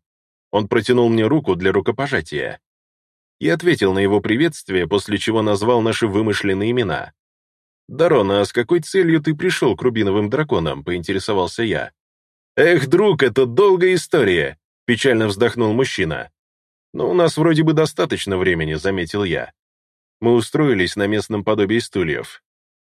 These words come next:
«Эх, тогда расскажу. Вижу, вы нормальные люди. Дело в том, что не так давно меня обратили в оборотня, и, по правде сказать, до этого я очень любил выпить.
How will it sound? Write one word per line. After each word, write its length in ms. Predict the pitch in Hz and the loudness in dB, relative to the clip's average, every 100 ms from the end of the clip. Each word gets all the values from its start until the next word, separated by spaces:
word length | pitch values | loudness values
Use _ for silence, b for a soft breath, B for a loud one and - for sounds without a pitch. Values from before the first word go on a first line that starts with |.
| _ _ | _ _
«Эх, 420 | - 403 403 143 - | 0 2 4 2 2
тогда 340 | 113 117 170 | 0 2 0
расскажу. 680 | 147 - 120 113 127 85 - _ _ _ - | 0 2 2 4 2 2 -2 _ _ _ -4
Вижу, 360 | 131 214 202 | -2 2 4
вы 100 | 190 | 4
нормальные 580 | 190 156 120 160 160 175 | 4 2 2 2 4 2
люди. 420 | 175 92 78 - _ _ _ _ _ _ _ - | 2 -2 -6 -12 _ _ _ _ _ _ _ -4
Дело 300 | 202 240 220 | -2 0 0
в 60 | |
том, 200 | - 247 | 0 0
что 220 | 180 202 | 0 2
не 160 | 190 185 | 4 4
так 240 | 185 185 | 2 2
давно 300 | 170 180 196 | 2 2 2
меня 280 | 160 151 147 | 2 2 2
обратили 480 | 139 147 147 170 170 | 2 0 0 2 2
в 120 | 170 | 2
оборотня, 640 | 208 123 92 80 87 80 | 2 4 0 -2 -6 -4
и, 140 | 85 98 | -4 -2
по 160 | - | 0
правде 340 | - 131 117 131 | 2 0 2 -4
сказать, 500 | - 127 139 156 87 | 0 0 2 0 2
до 80 | 104 | 0
этого 260 | 110 110 | 2 0
я 200 | 110 117 | 2 2
очень 260 | 113 123 120 | 2 0 0
любил 360 | 123 127 160 | 0 2 2
выпить. 480 | 185 170 80 - - | 2 -2 -4 -12 -20